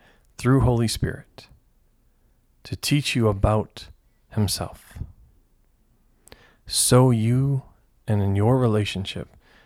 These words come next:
you can grow and develop, you can mature, and ultimately become conformed to the image of Jesus the Christ, our Lord and Savior, because he's our God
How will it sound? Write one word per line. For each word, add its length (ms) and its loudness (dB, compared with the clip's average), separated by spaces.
you 120 -4
can 180 0
grow 320 4
and 100 0
develop, 520 -2
you 80 -10
can 180 -4
mature, 720 -2
and 440 4
ultimately 420 2
become 520 0
conformed 600 -2
to 100 -2
the 120 -2
image 360 0
of 120 -6
Jesus 440 -2
the 140 -8
Christ, 540 -8
our 180 2
Lord 240 2
and 140 -2
Savior, 460 -4
because 460 -4
he's 240 -2
our 120 6
God 460 0